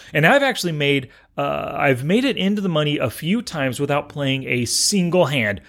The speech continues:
just because all my opponents were too loose, too aggressive, knocking each other out, and I made the money piece of cake. Now, here's an important thing you've gotta keep in mind as you're watching your opponents knock each other out.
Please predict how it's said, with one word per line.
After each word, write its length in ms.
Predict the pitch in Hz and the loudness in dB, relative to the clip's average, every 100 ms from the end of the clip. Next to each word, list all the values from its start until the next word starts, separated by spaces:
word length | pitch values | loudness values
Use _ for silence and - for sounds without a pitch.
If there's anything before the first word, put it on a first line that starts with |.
| - - | -12 -2
just 200 | 285 - | 0 0
because 360 | 220 151 143 - _ - | 2 2 2 -2 _ 2
all 180 | 208 240 | 4 6
my 140 | 202 | 6
opponents 460 | 185 135 131 131 - | 4 2 -2 -2 -6
were 180 | 151 135 | 0 0
too 300 | 127 - 277 | 0 0 2
loose, 320 | 220 165 165 | 4 4 4
too 260 | - - 247 | -4 -4 -2
aggressive, 500 | 226 147 147 170 - - | 0 2 2 0 -4 -12
knocking 500 | 139 135 247 247 240 | -6 -2 0 0 0
each 140 | 226 233 | 2 2
other 200 | 214 160 | 4 4
out, 280 | 139 - - - | 4 2 -10 -8
and 120 | 254 | -2
I 60 | 254 | 0
made 240 | 247 247 | 2 0
the 80 | 233 | 0
money 320 | 254 269 214 | 0 2 0
piece 320 | 202 - 240 | -4 -6 -4
of 80 | 240 | -4
cake. 240 | 175 117 - _ _ _ _ _ _ _ _ _ _ _ _ | -4 -8 -12 _ _ _ _ _ _ _ _ _ _ _ _
Now, 160 | - 139 | -2 0
here's 300 | 120 220 226 | 2 2 4
an 100 | 233 | 4
important 460 | 175 - 196 190 160 | 2 2 2 2 -2
thing 180 | 160 | 0
you've 240 | 151 147 120 | 4 2 2
gotta 320 | 131 143 175 | 2 4 2
keep 340 | 180 180 170 | 0 -2 0
in 120 | 175 147 | 0 0
mind 500 | 135 120 110 107 104 | 0 0 0 -2 -2
as 320 | 156 135 113 | 0 0 2
you're 100 | 127 | 2
watching 640 | 107 117 143 156 - 139 | 0 0 0 0 -2 0
your 160 | 120 123 | 2 2
opponents 420 | 120 127 120 - | 2 0 0 -2
knock 240 | 120 110 | -2 -2
each 140 | 117 120 | -4 -2
other 240 | 110 104 | -2 -2
out. 220 | 98 - | -4 -10